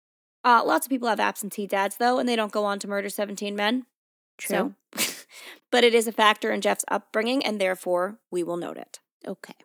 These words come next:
Speaker 1: There are a lot of mentions of how, like, icy Lionel was and how he wasn't around a lot, and so Jeff didn't really have as much of a father figure.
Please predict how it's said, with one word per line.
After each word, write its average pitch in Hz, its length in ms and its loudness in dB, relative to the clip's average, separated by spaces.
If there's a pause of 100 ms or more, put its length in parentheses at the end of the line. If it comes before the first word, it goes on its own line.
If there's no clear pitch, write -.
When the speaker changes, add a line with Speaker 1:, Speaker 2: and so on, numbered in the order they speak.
(240)
Speaker 1:
There 277 140 8
are 311 40 6
a 320 60 6
lot 240 200 6
of 220 60 0
mentions 202 340 -6
of 185 100 -6
how, 180 180 0
like, 180 280 -2
icy 170 400 -4
Lionel 165 340 -8
was 151 260 -6
and 175 80 -10
how 190 140 -10
he 185 100 -8
wasn't 170 300 -6
around 254 340 4
a 247 40 4
lot, 226 480 8
and 185 440 -4
so 175 360 -4
Jeff 170 200 -6
didn't 170 220 -8
really 160 160 -6
have 160 140 -6
as 165 80 -8
much 151 160 -10
of - 80 -14
a 170 60 -10
father 233 300 2
figure. 214 320 -2